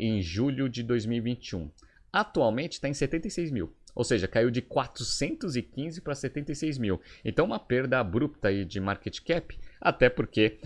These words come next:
a performance operacional está ficando cada vez pior e a geração de caixa também. Então, essa aquisição, é, aqui no mercado brasileiro até traz uma notícia positiva em um,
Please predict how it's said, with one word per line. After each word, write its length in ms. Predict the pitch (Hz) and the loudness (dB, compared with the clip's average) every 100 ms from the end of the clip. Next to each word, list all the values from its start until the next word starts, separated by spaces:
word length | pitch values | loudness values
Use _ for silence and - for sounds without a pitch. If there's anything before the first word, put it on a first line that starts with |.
| - | -6
a 120 | - | -4
performance 580 | - 113 - 104 101 - | 2 2 2 -2 -2 -4
operacional 640 | 104 104 95 - 92 92 | 0 2 2 0 -2 0
está 320 | 87 - 98 87 | -2 -2 -4 -4
ficando 360 | 95 - 90 | -4 -4 -4
cada 280 | - 87 92 | -2 0 -2
vez 340 | 80 123 131 | 0 -2 -2
pior 500 | - - 127 127 170 - - _ _ | -4 2 10 10 8 0 -20 _ _
e 160 | 139 180 | 4 4
a 60 | |
geração 400 | 151 156 147 - | 4 2 0 -2
de 100 | 127 | -6
caixa 340 | - 123 127 135 | -2 -2 -2 -4
também. 440 | 160 156 98 87 - _ - | -2 0 0 -2 -10 _ -6
Então, 320 | 131 185 196 - | 4 6 6 2
essa 280 | 190 214 - | -2 -2 -4
aquisição, 680 | - 117 92 - 127 113 92 - - - | 0 -2 -2 0 2 2 0 -16 -20 -6
é, 100 | 92 | 4
aqui 300 | 92 92 - | 4 4 0
no 120 | 110 104 | 0 0
mercado 360 | 101 101 101 | 0 -2 0
brasileiro 600 | 95 92 90 135 143 90 82 | 0 0 0 2 2 0 -2
até 320 | 104 175 190 | -2 0 0
traz 420 | - 135 165 151 | -2 -2 0 0
uma 140 | 127 | -4
notícia 340 | 117 101 - 113 | -4 -6 -6 -6
positiva 640 | - 104 92 - 170 107 | -2 -4 -4 0 0 2
em 100 | 107 | -2
um, 140 | 139 | -2